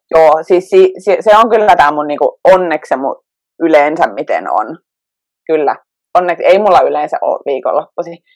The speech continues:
Joskus oon vaan huomannut, että ei vitsi, että katos, tossa mun viikonlopulle on tällainen.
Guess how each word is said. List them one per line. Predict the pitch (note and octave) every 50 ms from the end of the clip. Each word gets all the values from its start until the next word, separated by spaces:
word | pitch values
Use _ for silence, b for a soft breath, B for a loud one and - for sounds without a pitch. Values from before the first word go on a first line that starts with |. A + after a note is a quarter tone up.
| _ -
Joskus | G3+ A3 B3 - - - G#3+ F#3
oon | - G2+ C#3+ C#3+ B2
vaan | C3+ C3+ C#3 D#3 D#3+
huomannut, | D#3 C#3 C3+ C3+ C3 B2+ G#2+ F#2+ F#2 D2+
että | - - - -
ei | - D#3 D3+ D3 C#3+ D3+ D#3
vitsi, | D3 - _ - -
että | - _ - -
katos, | - - E3 - -
tossa | - - - - - F#3+ _ -
mun | G#3 G3+ -
viikonlopulle | G3 F3+ F3+ F3+ - F3+ C#3+ C#3+ C#3+ D3 - - B2+ G2+ D2 -
on | F2+ A2+ -
tällainen. | - C3+ - - - E3+ F3 F3